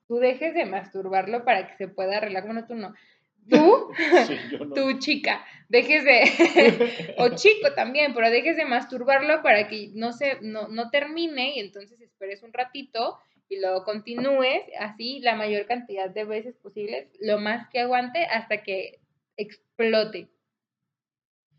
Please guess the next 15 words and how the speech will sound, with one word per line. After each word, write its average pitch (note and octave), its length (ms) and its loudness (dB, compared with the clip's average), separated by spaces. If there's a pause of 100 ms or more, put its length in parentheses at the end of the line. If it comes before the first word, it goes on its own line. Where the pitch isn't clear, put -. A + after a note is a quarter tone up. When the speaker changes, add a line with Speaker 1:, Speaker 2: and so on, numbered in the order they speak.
(580)
Speaker 1:
Ah, D#4 1040 0
tomar C#4 300 2
en C#4+ 100 -2
Speaker 2:
No D4 60 -8
sé, - 280 -10
me A#2+ 140 -8
estreso. - 580 -20 (600)
Speaker 1:
Bueno, C4 600 -6
güey, G3 240 -4
pues G3+ 280 -16
tú, C#4+ 200 -6
ahí A3+ 180 6
habrá A#3 340 4
quien, A#3 260 -14
ahí, G#3 240 -10